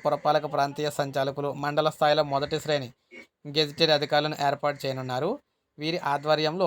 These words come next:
మూడు దశల్లో కలిపి మొత్తం రెండు వేల ఏడు వందల డెబ్బై ఎనిమిది మంది సిబ్బందిని ఇతర ప్రభుత్వ శాఖల నుంచి డిప్యూటేషన్పై తీసుకుంటారు. జూనియర్ అసిస్టెంట్, ఫంక్షనల్ అసిస్టెంట్లు పోస్టుల కోసం సచివాలయంలో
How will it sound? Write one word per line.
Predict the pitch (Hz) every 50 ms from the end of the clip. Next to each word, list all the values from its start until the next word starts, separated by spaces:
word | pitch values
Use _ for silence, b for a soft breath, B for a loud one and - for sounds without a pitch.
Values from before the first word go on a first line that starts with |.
| 151 147 147
మూడు | 147 151 156 151 143
దశల్లో | 147 143 - 165 151 156 156 -
కలిపి | 151 143 143 - 156 151 147 139
మొత్తం | 135 135 - - 156 151 147 143 147
రెండు | 143 143 143 147 147
వేల | 147 147 147 147 147 147 151 143
ఏడు | 139 139 143
వందల | 147 147 147 147
డెబ్బై | 139 131 131 143 143 143
ఎనిమిది | 143 143 135 135
మంది | 135 143 151 151 131 131 _ _ _ _ _ _ _ _
సిబ్బందిని | 160 147 139 147 151 156 156 156 165 165 151
ఇతర | 147 147 151 151 151
ప్రభుత్వ | 151 143 139 143 151 - 156 -
శాఖల | - 143 143 139 147 147 143 143
నుంచి | 143 151 156 - 156 139
డిప్యూటేషన్పై | 139 135 - 151 147 147 147 147 - 143 143 - 147 147 143
తీసుకుంటారు. | 143 139 131 - 139 135 123 131 127 139 170 214 269 - _ _ _ _ _ _ _ _ 143 139
జూనియర్ | 147 151 160 160 165 170 165 - 143
అసిస్టెంట్, | 147 131 - 139 - - - 143 143 139 - 139 135 135 135 - _ _ _ _ _ _ _
ఫంక్షనల్ | 151 147 151 - - 170 160 160 156 135 123 120 - _ _ _ _ _ _ _ - 139
అసిస్టెంట్లు | 143 - 156 147 - - 156 147 143 139 143 143 131 -
పోస్టుల | 139 143 143 - - 147 147 -
కోసం | 139 139 143 - 175 151 - -
సచివాలయంలో | 143 139 135 - 151 147 147 151 156 151